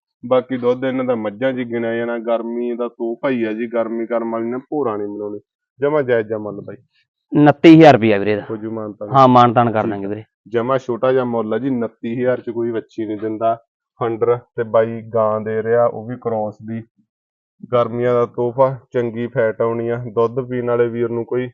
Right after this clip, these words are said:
Speaker 1: ਮਾੜੀ ਨਹੀਂ। ਬਾਕੀ ਉਨੱਤੀ ਹਜ਼ਾਰ 'ਚੋਂ ਬਾਈ ਕਹਿੰਦਾ ਮਾਣ ਤਾਣ ਜ਼ਰੂਰ ਕਰ ਦਾਂਗੇ,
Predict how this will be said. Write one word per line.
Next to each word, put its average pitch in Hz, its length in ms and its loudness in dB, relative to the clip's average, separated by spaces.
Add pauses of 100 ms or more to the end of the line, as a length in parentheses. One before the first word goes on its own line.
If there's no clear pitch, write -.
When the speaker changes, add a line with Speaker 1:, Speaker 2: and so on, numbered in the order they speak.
(120)
Speaker 1:
ਮਾੜੀ 113 340 0
ਨਹੀਂ। 120 120 -2
ਬਾਕੀ 113 280 -4
ਉਨੱਤੀ 117 400 -4
ਹਜ਼ਾਰ 123 280 0
'ਚੋਂ 117 160 -6
ਬਾਈ 113 180 -2
ਕਹਿੰਦਾ 120 240 -4
ਮਾਣ 107 340 -4
ਤਾਣ 110 260 -6
ਜ਼ਰੂਰ 107 320 -4
ਕਰ 120 220 0
ਦਾਂਗੇ, 117 340 -4